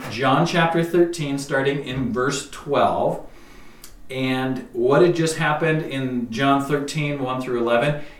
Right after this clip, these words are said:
is that Jesus washed the feet of his disciples. And we talked about that last time. So in verse twelve,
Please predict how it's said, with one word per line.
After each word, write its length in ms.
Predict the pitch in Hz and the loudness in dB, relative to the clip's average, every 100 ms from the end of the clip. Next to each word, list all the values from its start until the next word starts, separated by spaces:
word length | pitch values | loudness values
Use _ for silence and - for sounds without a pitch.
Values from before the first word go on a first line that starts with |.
| - | -4
is 180 | 147 143 | 0 2
that 160 | 160 | 0
Jesus 440 | - 165 202 240 185 | 2 4 4 4 4
washed 420 | 151 170 180 - | 4 4 4 0
the 80 | 175 | -4
feet 280 | - 170 170 | 0 2 2
of 60 | |
his 140 | 156 147 | 0 -4
disciples. 800 | 139 131 131 120 - - - - - - - - | -4 0 0 0 -4 -10 -14 -16 -20 -20 -20 -8
And 540 | 127 131 127 123 120 | -2 0 0 0 -2
we 80 | 120 | -4
talked 300 | 143 147 147 | 0 2 2
about 240 | 131 123 | 0 0
that 180 | 127 - | 2 2
last 260 | 101 104 - | 0 -2 -4
time. 280 | 85 - - - | -12 -14 -16 -12
So 180 | - 147 | -2 0
in 60 | 151 | 4
verse 180 | 185 - | 4 2
twelve, 460 | 151 147 143 - | 4 4 4 -4